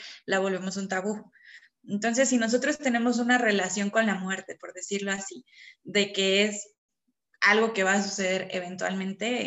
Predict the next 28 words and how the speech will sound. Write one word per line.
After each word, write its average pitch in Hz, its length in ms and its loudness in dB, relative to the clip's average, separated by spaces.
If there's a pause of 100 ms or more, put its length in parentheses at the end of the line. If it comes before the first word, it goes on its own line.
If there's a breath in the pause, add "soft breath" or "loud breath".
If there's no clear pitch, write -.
en 180 120 -10
cualquier 170 340 -8
momento, 196 440 -2
algo 202 300 0
que 165 80 -8
le 180 140 -6
sucede 190 340 -2
a 185 80 0
niños, 202 560 4
a 170 200 -2
jóvenes, 190 600 -4
a 160 80 -12
adultos, 185 680 -6 (140)
a, 170 360 -6 (140)
a 175 100 -6
adu-, 170 220 -12
adultos 185 380 -6
mayores, 196 520 -4 (760 loud breath)
em, 190 800 2 (580)
que 214 120 6
a 208 100 6
veces, 262 500 4 (520)
am, 185 720 0 (180)
por 208 100 0
ejemplo, 208 640 2
puede 220 160 6
ayudar 196 500 4
ver 196 400 0